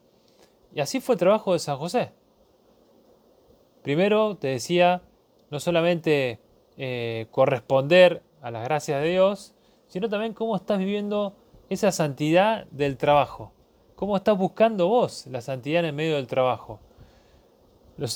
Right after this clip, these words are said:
lo tercero, cómo santificás también tu vida de familia. Porque si en algo se distingue también San José, es que santificó su vida familiar.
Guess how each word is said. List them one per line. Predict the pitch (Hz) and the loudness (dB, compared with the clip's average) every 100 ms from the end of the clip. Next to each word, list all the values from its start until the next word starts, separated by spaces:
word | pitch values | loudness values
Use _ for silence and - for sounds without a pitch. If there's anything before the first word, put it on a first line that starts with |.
| 135 | -4
lo | 139 | 0
tercero, | 143 131 - 208 202 220 _ _ _ | 2 2 2 4 2 0 _ _ _
cómo | 170 185 | -6 -2
santificás | 175 160 147 190 185 | -2 -4 -4 0 2
también | 165 185 185 | 2 -2 -2
tu | 160 | -2
vida | 233 180 | 2 0
de | |
familia. | - 185 254 123 - _ _ _ _ _ _ _ _ _ _ _ _ _ | 2 0 0 -4 -6 _ _ _ _ _ _ _ _ _ _ _ _ _
Porque | 135 123 120 | -4 -2 -4
si | - 123 | -2 0
en | 139 139 | 2 2
algo | 165 160 131 | 2 2 0
se | 135 | -2
distingue | 123 156 151 143 | -6 -6 -4 -2
también | 131 139 | -2 -4
San | 139 | -6
José, | 147 143 196 202 - _ _ _ _ - | -6 0 0 0 -6 _ _ _ _ -6
es | 147 | -2
que | 190 175 151 | 2 2 2
santificó | - 123 120 135 139 147 | -4 -6 -6 -2 2 2
su | 131 | 0
vida | 139 135 | 0 0
familiar. | 113 135 170 120 | -2 0 2 2